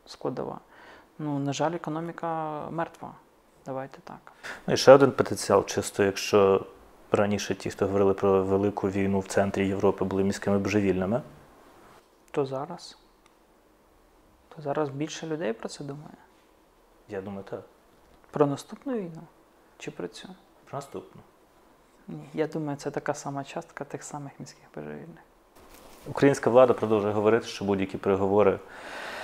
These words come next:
Speaker 2: можливі тільки після виходу України на кордони дев'яносто першого року і ні одним селом з одним дідом раніше. Е,
Speaker 1: Це гарна позиція,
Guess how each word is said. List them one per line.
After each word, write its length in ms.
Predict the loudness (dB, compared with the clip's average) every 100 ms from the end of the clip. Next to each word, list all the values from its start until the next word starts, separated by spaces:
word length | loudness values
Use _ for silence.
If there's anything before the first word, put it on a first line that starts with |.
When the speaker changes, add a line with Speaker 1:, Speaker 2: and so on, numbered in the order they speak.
| -12 -6 6
Speaker 2:
можливі 340 | 10 12 12
тільки 280 | 10 6 6
після 500 | 4 2 6 12 12 10
виходу 640 | 8 8 10 6 8 8 6 -2 -2
України 400 | 6 8 8 8
на 80 |
кордони 380 | 6 6 8 8
дев'яносто 360 | 6 4 2 4
першого 360 | 4 6 6
року 220 | 6 4 2
і 120 | 4
ні 100 | 6
одним 240 | 6 2
селом 300 | 4 6 6
з 60 | 4
одним 220 | 4 4
дідом 260 | 2 2 4
раніше. 460 | 2 0 2 0 0 -6
Е, 540 | 2 8 12 12 10 6 -4 -12
Speaker 1:
Це 260 | -4 0 4
гарна 420 | 6 6 6 0
позиція, 580 | -2 0 -2 -4 -12